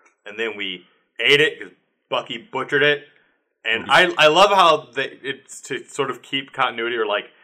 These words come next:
Speaker 1: to, 'cause they were like, "How does a kid who grew up in the inner city of New York know how to butcher a cow?"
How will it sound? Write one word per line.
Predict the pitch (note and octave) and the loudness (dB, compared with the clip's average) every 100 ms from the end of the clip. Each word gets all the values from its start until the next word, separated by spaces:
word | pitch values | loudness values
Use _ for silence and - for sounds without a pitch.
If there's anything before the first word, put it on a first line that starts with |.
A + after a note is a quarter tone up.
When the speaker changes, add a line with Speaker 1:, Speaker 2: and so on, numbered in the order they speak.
| _ _ | _ _
Speaker 1:
to, | - C3+ A#2 G#2+ - _ _ _ | -10 -4 -4 -4 -8 _ _ _
'cause | D3 | -4
they | D#3 | 0
were | D3 | 2
like, | B2+ A2+ - _ _ | 2 -2 -8 _ _
"How | G3 | 0
does | A#3 F3+ | 0 -2
a | |
kid | F3 D3 A#2+ G#2+ | -4 -2 0 -2
who | A#2+ | -8
grew | G#2+ B2+ | -6 0
up | A#2+ A2 - - | 0 0 -4 -10
in | A2+ G#2+ | -8 -8
the | A2 | -8
inner | A2+ A#2 | -8 -6
city | A#2+ A2+ | -8 -6
of | A2 | -6
New | G#2+ | -8
York | G#2 A2 G#2+ G2+ G2 | -8 -4 -4 -6 -10
know | G#2 | -8
how | G#2 G#2 | -4 -2
to | G2+ G2 F#2+ - _ | -2 -4 -8 -14 _
butcher | - A2+ A2+ G#2+ | -6 -4 -2 -2
a | F#2+ | -4
cow?" | - B2 C3 G2 F#2 F2+ | 0 4 4 4 -2 -8